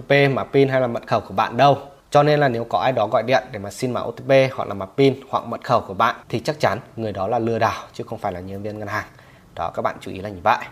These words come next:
Hoặc là nếu là nhân viên thì cũng là nhân viên lừa đảo. Đó, các bạn cần chú ý nhé.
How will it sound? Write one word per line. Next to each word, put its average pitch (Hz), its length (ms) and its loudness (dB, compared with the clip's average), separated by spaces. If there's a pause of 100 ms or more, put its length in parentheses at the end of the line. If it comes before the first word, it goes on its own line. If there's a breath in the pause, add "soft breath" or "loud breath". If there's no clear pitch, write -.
(320)
Hoặc - 160 -2
là 104 100 -4
nếu 101 200 -6
là 120 100 -2
nhân 104 180 -6
viên 117 200 2 (500)
thì 117 120 -4
cũng 113 200 -10
là 123 80 0
nhân 101 220 -6
viên 110 140 -2
lừa 110 100 -2
đảo. 104 200 0 (260)
Đó, 85 380 -16
các - 60 -10
bạn - 160 -8
cần 92 200 -8
chú - 60 -14
ý 98 100 -10
nhé. 107 220 0